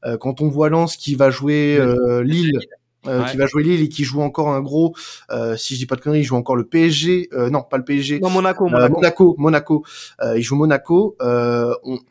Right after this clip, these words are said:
Speaker 1: on peut s'estimer heureux, on peut s'estimer heureux. Après, euh, on en a parlé très, très longuement avec, euh, Max notamment, euh, en off. Euh, rien n'est fait, c'est clair,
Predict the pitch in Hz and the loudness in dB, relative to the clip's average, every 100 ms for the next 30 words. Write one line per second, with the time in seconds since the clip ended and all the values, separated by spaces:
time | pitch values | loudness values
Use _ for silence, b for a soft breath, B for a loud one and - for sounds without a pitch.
0 | _ 139 127 170 - 147 - 151 143 165 | _ -10 -4 -2 -2 -6 -4 0 2 4
1 | 175 - 131 127 147 143 - 135 131 143 | 2 -2 -10 -10 -8 -8 -6 -2 0 2
2 | 185 139 - 165 160 B B B B - | 0 -2 -2 -2 -2 B B B B -6
3 | 110 113 113 113 113 120 127 127 123 123 | -2 -2 -2 -2 -2 -2 0 0 -2 -2
4 | 131 139 135 123 120 - 135 127 - 131 | 0 2 4 2 0 -6 -4 -4 -4 0
5 | 131 123 120 120 127 127 147 147 127 123 | 2 2 0 -2 -2 0 0 2 2 0
6 | 123 - 123 87 92 127 127 - 127 131 | -2 -6 -10 -10 -8 -6 -6 -6 -6 -2
7 | 131 143 139 117 120 - - - 127 131 | -2 0 0 -2 -6 -14 -12 -4 0 0
8 | 123 - - B B B - 107 92 92 | 0 -6 -18 B B B -12 -8 -6 -6
9 | 131 151 143 127 - 214 311 _ _ - | 0 2 2 0 0 -2 -2 _ _ -14
10 | 123 160 240 147 | -8 -4 -4 -4